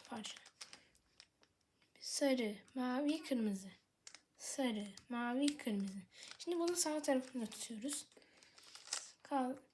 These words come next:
sağa doğru götür. Sağa kaldır. Sol, sağa götür. Solu kaldır. Yap. S-, yani buradan sağa getir. Sağa indir. Soldan getir. Tamam.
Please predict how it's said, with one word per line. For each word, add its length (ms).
sağa 460
doğru 300
götür. 380
Sağa 360
kaldır. 500
Sol, 340
sağa 380
götür. 520
Solu 400
kaldır. 580
Yap. 400
S-, 240
yani 400
buradan 300
sağa 400
getir. 480
Sağa 400
indir. 380
Soldan 600
getir. 440
Tamam. 320